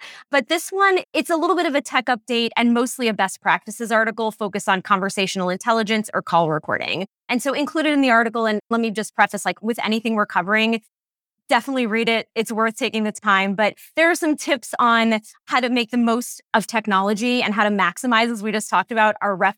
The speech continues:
time and our manager time. So using tech to fuel our strategy versus tech as a crutch. There's also within this article, I see you have it up here,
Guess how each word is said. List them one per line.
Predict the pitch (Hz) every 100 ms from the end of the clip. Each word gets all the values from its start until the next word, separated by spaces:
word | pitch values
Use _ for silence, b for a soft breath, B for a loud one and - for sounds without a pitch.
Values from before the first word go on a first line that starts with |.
| -
time | 233 226 226
and | 190
our | 196
manager | 190 180 190 180
time. | 180 - 151 143 170 - _
So | -
using | 226 220 277 262
tech | 233 240 208 -
to | 240 214 196 - _ _
fuel | 254 262 220
our | 196
strategy | - 190 185 180
versus | 180 180 175 180 190 _ -
tech | 190 175
as | 170
a | 170
crutch. | - 160 320 - - b b
There's | 226 285 294
also | - 311 - 370
within | 294 262 254
this | 247
article, | 214 220 214
I | 202
see | 214 226 208
you | 220 214
have | 214
it | 202
up | 196
here, | 220 196